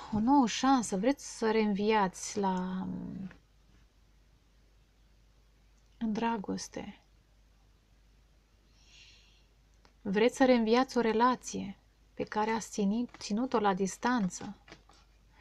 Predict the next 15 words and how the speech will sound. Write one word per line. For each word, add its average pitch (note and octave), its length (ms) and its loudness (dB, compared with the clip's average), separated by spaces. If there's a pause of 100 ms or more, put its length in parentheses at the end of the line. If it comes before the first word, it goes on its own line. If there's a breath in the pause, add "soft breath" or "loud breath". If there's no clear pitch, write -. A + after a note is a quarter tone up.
(600 loud breath)
Poate G3+ 300 2
vreți G#3 300 0
să A3 100 -2
dați, - 680 -4
să - 140 -8
oferiți G#3 460 0
un A3 60 -2
meșa-, G#3 300 -4
mesaj G#3 420 -2
de G#3+ 100 -4
împăcare, G3+ 800 -4
de G3 140 -4
colaborare F#3+ 680 -2
cu - 140 -14
cineva. G3 560 -10